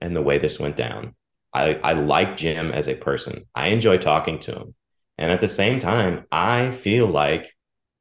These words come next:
Wisconsin is in a better place now. Chris McIntosh has some stones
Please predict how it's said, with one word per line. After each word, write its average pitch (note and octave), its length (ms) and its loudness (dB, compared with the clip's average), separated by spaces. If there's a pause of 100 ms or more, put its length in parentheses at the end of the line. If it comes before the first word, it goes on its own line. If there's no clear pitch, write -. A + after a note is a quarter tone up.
(640)
Wisconsin G2+ 560 0
is G#2+ 120 2
in G2 100 2
a E2+ 40 2
better F#2 260 2
place - 360 -2
now. - 320 -10 (240)
Chris C#3+ 280 0
McIntosh F#2 840 0 (800)
has F#2 240 0
some E2 140 -2
stones D2 600 -2